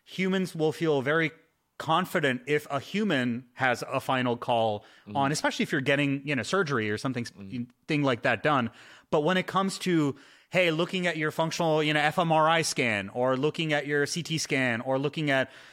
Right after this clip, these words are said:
Speaker 1: you know, like, uh, certain symptoms and data points from your Apple Watch and
Speaker 2: Mm-hmm.
Speaker 1: doing this, crunching this sort of big data analysis, of course we want machines doing that. So,
Speaker 2: Mm-hmm.
Speaker 1: like, I,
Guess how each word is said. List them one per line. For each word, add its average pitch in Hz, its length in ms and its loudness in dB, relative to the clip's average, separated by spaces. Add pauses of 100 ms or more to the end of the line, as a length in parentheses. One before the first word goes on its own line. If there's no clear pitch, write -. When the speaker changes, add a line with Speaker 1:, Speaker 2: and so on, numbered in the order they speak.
(140)
Speaker 1:
you 151 140 0
know, 135 280 4
like, 131 340 2
uh, 139 100 0
certain 175 260 -2
symptoms 165 520 0
and 139 100 -2
data 156 220 2
points 151 320 -2
from 143 160 0
your 135 100 0
Apple 143 320 2
Watch 139 480 2 (240)
and 147 160 -2
Speaker 2:
Mm-hmm. 165 80 2
Speaker 1:
doing 170 220 4
this, 170 140 0
crunching 175 640 -2
this 156 120 0
sort 170 160 -2
of 127 120 -2
big 151 180 0
data 160 240 2
analysis, 139 580 0 (400)
of 170 160 -8
course 220 400 -2
we 151 100 -2
want 131 240 0
machines 131 460 -2
doing 117 280 -2
that. 107 180 0
So, 135 180 2
Speaker 2:
Mm-hmm. 104 100 -8 (440)
Speaker 1:
like, 160 320 0
I, 156 120 0